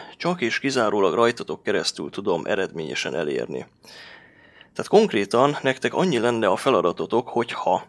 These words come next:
segíteni akartok nekem, hogy kiválasztotok egy videót a csatornámon, ami tetszik. De akár az összeset is kiválaszthatjátok, lényegtelen.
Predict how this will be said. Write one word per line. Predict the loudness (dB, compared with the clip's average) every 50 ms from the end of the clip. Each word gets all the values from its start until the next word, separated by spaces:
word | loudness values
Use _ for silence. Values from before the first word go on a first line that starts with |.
| _
segíteni | _ -4 -4 -4 -4 -4 -6 -4 -2 -2
akartok | -2 -2 -2 -2 -4 -4 -4 -4 -10 -6
nekem, | -4 -6 -6 -2 -2 -2 -2 -2 -4 -10 _ _ _ _ _ _ _ _ _ _ _ _ _
hogy | -14 -4 0 2 4 4 2 2 -4 -10 -10 -14 -20 -20 -20 _
kiválasztotok | _ -2 2 4 6 6 6 4 2 0 0 -2 -2 0
egy | -2 -2
videót | -2 2 2 4 2 2 0 -2
a | -4
csatornámon, | -4 -4 -4 -2 -2 -2 -2 -2 -2 -4 -2 0 -2 -2 -2 -8 -16 -20 _ _ _
ami | -2 0 0 0 0
tetszik. | 2 0 0 0 0 -4 -4 -4 -4 -10 -14 -16 -16 -20 -20 -20 _ _ _ _ _ _ _ _ _ _ _ -8
De | 2 6 6
akár | 6 6 6 4 4
az | 6 4
összeset | 6 4 6 4 4 -2 -6 -8 -8
is | -6 -6 -4 -4 -6 -8 -14 _ _ _
kiválaszthatjátok, | _ -4 -2 0 0 0 -2 -2 -6 -6 -6 -4 -6 -4 -2 -2 -4 -4 -4 -14 -14
lényegtelen. | -10 -8 -6 -6 -8 -8 -6 -2 2 2 2 2 0